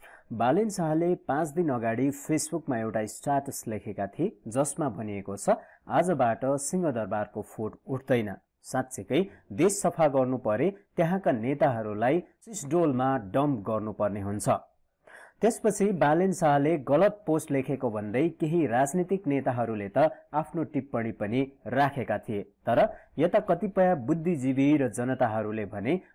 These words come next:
बालेनकै पक्षमा आवाज उठाएका थिए। त्यसपछि फेरि तीन दिन अगाडि बालेनले एउटा पोस्ट लेखेका छन्, जसमा भनिएको छ, केही दिन अगाडि बाध्य भएर सिंहदरबारको फोहोर नउठाउने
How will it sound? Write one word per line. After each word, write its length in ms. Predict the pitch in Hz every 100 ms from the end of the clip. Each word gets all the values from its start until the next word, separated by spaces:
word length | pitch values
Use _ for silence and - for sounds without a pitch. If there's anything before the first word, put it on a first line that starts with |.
| -
बालेनकै 600 | 101 131 175 202 196 180
पक्षमा 680 | - 127 - 117 104 120 135 - _
आवाज 360 | 143 147 120 107 107
उठाएका 460 | - 110 101 104
थिए। 240 | - 107 101 _ _ - - - 196
त्यसपछि 440 | 262 - 220 233
फेरि 380 | 190 180 240 262
तीन 260 | 202 196
दिन 140 | 190 185
अगाडि 480 | 139 135 135 147 156
बालेनले 540 | 127 131 135 131 117
एउटा 280 | 135 156 131
पोस्ट 440 | - 160 170 -
लेखेका 440 | 127 127 120 117 113
छन्, 200 | 170 233 _ 123
जसमा 400 | 127 196 196 170
भनिएको 480 | 131 131 127 127 123
छ, 120 | 180 214 - _ -
केही 200 | 190 226
दिन 200 | 165 196
अगाडि 500 | 147 135 139 135 160
बाध्य 480 | 110 101 170 160 160
भएर 380 | 123 120 131 139
सिंहदरबारको 1000 | - 180 170 123 117 117 113 - 135 135
फोहोर 400 | - - 180 131
नउठाउने 760 | 117 113 110 117 113 127